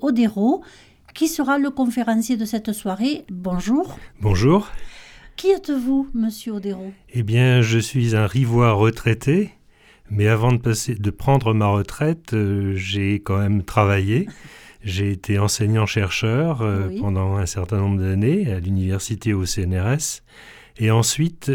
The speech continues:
Speaker 2: j'ai travaillé dans l'industrie privée
Speaker 1: Mhm.
Speaker 2: en tant que chercheur et, et en recherche et développement,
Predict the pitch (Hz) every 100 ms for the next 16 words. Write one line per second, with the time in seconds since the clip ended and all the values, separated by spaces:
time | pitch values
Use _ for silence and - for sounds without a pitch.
0 | 110 101 98 107 101 - 107 104 101 107
1 | 101 104 101 95 - 98 - 90 82 117
2 | 139 - 208 196 226 285 110 - 110 110
3 | - 95 107 90 - 104 120 127 110 101
4 | 95 98 104 98 92 101 131 120 113 101
5 | 107 98 90 - 113 139